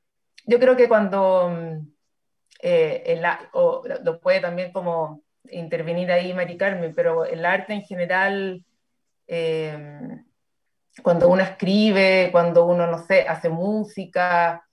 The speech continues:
o actúa, hay en juego como algo, eh,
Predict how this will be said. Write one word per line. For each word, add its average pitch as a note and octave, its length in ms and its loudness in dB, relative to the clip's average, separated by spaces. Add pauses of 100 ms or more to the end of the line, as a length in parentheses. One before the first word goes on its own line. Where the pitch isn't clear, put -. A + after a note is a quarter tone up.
(240)
o E3 80 -2
actúa, G#3+ 760 2
hay G#3 160 0
en G#3 80 -2
juego A3 400 -2
como G3+ 240 -2
algo, G3+ 840 -2 (520)
eh, E3 560 -6